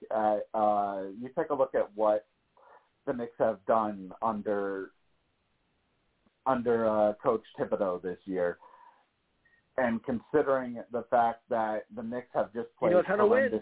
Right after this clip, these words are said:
Speaker 1: Well, yeah, and another, another thing too is, you know, the, the defensive, uh, mindset of, of Coach Thibodeau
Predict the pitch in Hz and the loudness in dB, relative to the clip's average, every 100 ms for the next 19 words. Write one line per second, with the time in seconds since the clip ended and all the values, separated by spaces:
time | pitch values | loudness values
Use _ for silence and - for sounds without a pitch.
0 | - 147 170 185 117 120 135 156 123 127 | 2 2 2 0 -4 -16 -12 -12 -12 -14
1 | 135 135 123 110 170 139 117 117 113 107 | -14 -14 -18 -12 -10 -10 -12 -10 -8 -8
2 | 110 - 104 104 117 - 123 - 139 143 | -10 -10 -10 -4 -4 -2 -4 0 -2 -2
3 | - 139 127 117 _ _ _ _ _ _ | -6 -6 -6 -10 _ _ _ _ _ _
4 | - 123 117 110 107 117 127 127 - 90 | -8 -4 -2 -4 -4 -6 -6 -10 -6 -6
5 | 85 - 110 104 104 101 - - - 104 | -6 -6 0 0 0 -2 -12 -12 -4 -4
6 | - 120 110 - 110 110 101 95 | -2 -2 -2 -4 -4 0 0 0